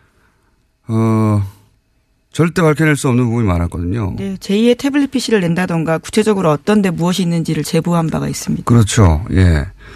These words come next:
Speaker 1: 그래서 검찰은 이제, 어, 장시호에게 암암리에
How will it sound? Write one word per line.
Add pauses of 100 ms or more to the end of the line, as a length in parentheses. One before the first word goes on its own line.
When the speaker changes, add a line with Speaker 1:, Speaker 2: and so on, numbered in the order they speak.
(200)
Speaker 1:
그래서
검찰은
이제, (920)
어,
장시호에게
암암리에